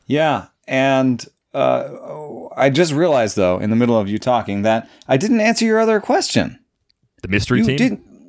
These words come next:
Speaker 1: Yes, a mystery team. You know who my mystery team is? And it's, it's very specific. It's to,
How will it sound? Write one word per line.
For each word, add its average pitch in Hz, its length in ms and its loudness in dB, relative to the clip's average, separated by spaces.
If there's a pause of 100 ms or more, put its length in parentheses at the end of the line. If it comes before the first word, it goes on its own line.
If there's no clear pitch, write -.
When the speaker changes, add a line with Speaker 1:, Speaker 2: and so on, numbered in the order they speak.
(240)
Speaker 1:
Yes, 254 600 0
a 202 80 4
mystery 226 380 2
team. 156 260 0
You 208 60 2
know 269 120 2
who 254 140 2
my 220 160 2
mystery 190 400 0
team 185 240 0
is? 185 280 0 (1120)
And 147 140 2
it's, - 200 -2
it's 135 160 0
very 156 240 0
specific. 95 720 -2
It's 104 200 -8
to, - 160 -4